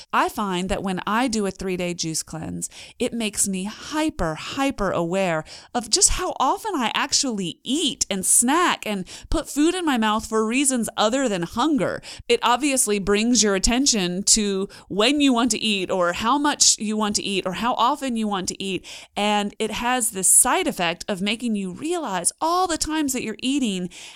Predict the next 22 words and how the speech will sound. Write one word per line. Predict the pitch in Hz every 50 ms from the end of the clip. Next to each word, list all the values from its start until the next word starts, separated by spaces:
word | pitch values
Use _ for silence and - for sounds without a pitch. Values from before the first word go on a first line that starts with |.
| - _
out | 220 254 - -
of | 247 214 - - - _ _ -
emotion | 214 208 202 202 208 240 294 330 320 - - - 226 196 185 180 175 180 - -
or | 220 226 -
any | - 247 254 277 277 269
other | 247 226 240 226
reason | 214 220 240 262 214 214 196 185
beside | 190 190 - 208 190 175 180
hunger. | - 208 214 220 214 185 143 - -
So | - - 208 -
I | - 240
find | 240 - - 262 285 294 269
it | 262 254 -
very, | - - - - - - - - 403 370 349
very | 240 208 196 247 254 262 254 254 247 233 226 233
sort | 220 - 233 226 208
of | 202 - - _
educational | - 233 208 208 233 - 220 220 226 - - 226 208
and | 185 190
informative, | 190 196 185 - 208 214 214 208 214 196 190 185 180 175 -
and | - 185 180 180 175 - - - - _
it | - 240 -